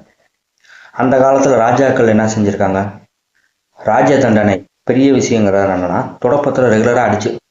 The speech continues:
கண்டினியூவா அடிப்பாங்களாம். அந்த அடிக்கிறப்ப அவன் மனநலம் மாறி பைத்தியமாக்கிருமா.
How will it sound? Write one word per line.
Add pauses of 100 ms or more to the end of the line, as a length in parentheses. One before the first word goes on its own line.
(200)
கண்டினியூவா
அடிப்பாங்களாம். (760)
அந்த
அடிக்கிறப்ப
அவன்
மனநலம்
மாறி (600)
பைத்தியமாக்கிருமா.